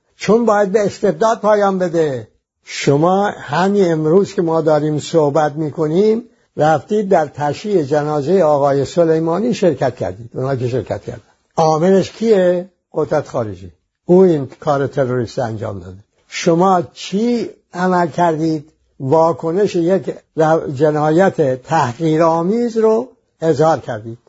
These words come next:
خب تا کی شما می‌شه، می‌خواید در واکنش به قدرت‌های خارجی زندگی کنید؟ اولاً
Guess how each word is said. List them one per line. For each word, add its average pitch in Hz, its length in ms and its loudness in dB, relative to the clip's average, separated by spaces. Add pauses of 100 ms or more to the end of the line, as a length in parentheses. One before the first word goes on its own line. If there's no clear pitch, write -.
(220)
خب 139 280 0
تا 147 120 0
کی 196 320 0
شما 147 320 -2
می‌شه، 151 320 -4
می‌خواید 143 420 -2
در 139 220 0
واکنش 143 760 0
به 143 160 -6
قدرت‌های 139 540 -2
خارجی 143 440 -2
زندگی 131 320 -2
کنید؟ 120 160 -4
اولاً 156 340 0